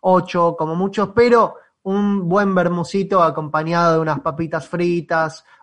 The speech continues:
o al-, o un poco de maní, algo parecido. Pero no, no me vengan con esa mezcla de brunch entre café con leche, con almuerzo. No, no, nunca lo voy a entender, nunca lo voy a entender, aunque sí admito que lo he probado.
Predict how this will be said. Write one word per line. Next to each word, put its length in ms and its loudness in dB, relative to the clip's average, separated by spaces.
o 160 0
al-, 200 0
o 260 -4
un 140 -4
poco 240 -2
de 100 -2
maní, 380 -2
algo 280 0
parecido. 540 -4
Pero 300 2
no, 160 2
no 120 0
me 100 0
vengan 280 0
con 120 -4
esa 180 -8
mezcla 420 -2
de 60 2
brunch 380 0
entre 400 -4
café 300 -4
con 200 -2
leche, 380 -2
con 180 -4
almuerzo. 680 0
No, 140 2
no, 140 2
nunca 300 2
lo 100 6
voy 120 8
a 40 6
entender, 440 -4
nunca 260 -4
lo 100 0
voy 120 0
a 40 -4
entender, 380 -2
aunque 340 4
sí 160 2
admito 420 2
que 120 -2
lo 100 2
he 60 0
probado. 640 2